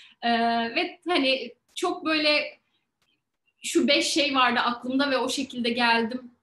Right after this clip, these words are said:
diyeceğim bir durum yok. Tamamen nasıl olduğunu merak ettiğim için geldim. O sırada da işte arkadaşlarım vardı burada, e, üniversiteden tanıdığım. Onlarla işte,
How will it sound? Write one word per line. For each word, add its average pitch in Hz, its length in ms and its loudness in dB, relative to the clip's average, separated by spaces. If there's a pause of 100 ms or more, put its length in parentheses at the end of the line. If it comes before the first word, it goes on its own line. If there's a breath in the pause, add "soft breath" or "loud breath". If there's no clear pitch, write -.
diyeceğim 269 460 0
bir 247 120 0
durum 381 240 -2
yok. 302 320 -2
Tamamen 349 720 2
nasıl 330 360 0
olduğunu 277 380 -2
merak 294 380 0
ettiğim 277 460 -4
için 202 300 -4
geldim. 202 400 -6 (420 soft breath)
O 339 100 -2
sırada 359 320 -2
da 339 60 -2
işte 349 320 -2
arkadaşlarım 294 760 0
vardı 202 360 -2
burada, 208 360 -12 (140)
e, 190 300 -8
üniversiteden 214 680 -2
tanıdığım. 214 580 -8 (1000)
Onlarla 240 460 2
işte, 196 560 -8